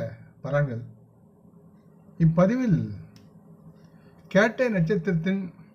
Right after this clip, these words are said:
பலன்கள் மற்றும் உங்களின் காதல் வாழ்க்கை, தொழில், கல்வி மற்றும் ஆரோக்கியம் ஆகியவை பற்றி இந்த புத்தாண்டில் எப்படி இருக்கும் என்பதை பற்றிய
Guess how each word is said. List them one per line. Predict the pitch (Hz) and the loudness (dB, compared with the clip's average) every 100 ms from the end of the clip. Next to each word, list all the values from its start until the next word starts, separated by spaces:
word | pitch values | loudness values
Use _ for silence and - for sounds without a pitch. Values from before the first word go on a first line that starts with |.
| - - | -12 0
பலன்கள் | 151 196 202 170 | 4 4 2 0
மற்றும் | 143 185 165 107 101 - _ _ - - - - - - | 0 -2 -4 -6 -12 -20 _ _ -20 -20 -20 -20 -20 -6
உங்களின் | 147 165 160 | 2 6 6
காதல் | - 170 214 196 | 4 2 2 2
வாழ்க்கை, | 170 160 160 160 160 - | 2 4 4 4 2 -6
தொழில், | 151 160 175 175 - - - - - | 2 4 4 0 -8 -20 -20 -20 -2
கல்வி | 147 170 170 | 4 6 6
மற்றும் | 165 - - 135 120 160 | 4 2 -2 -6 0 0
ஆரோக்கியம் | 220 202 160 160 107 - - - _ _ - - - - - _ - - - | 2 0 0 -2 -4 -10 -20 -20 _ _ -20 -20 -20 -20 -20 _ -20 -20 -6
ஆகியவை | 147 160 165 151 | 4 6 6 4
பற்றி | - 139 - 185 123 113 - - - _ - | 0 -6 -4 -4 -2 -6 -14 -20 -20 _ -12
இந்த | 143 139 - | -6 -6 -2
புத்தாண்டில் | 170 220 220 214 165 | -2 2 2 2 2
எப்படி | 156 202 170 | 2 4 4
இருக்கும் | 165 180 | 4 4
என்பதை | 151 147 - | 2 2 -4
பற்றிய | 143 151 123 | -6 -4 -4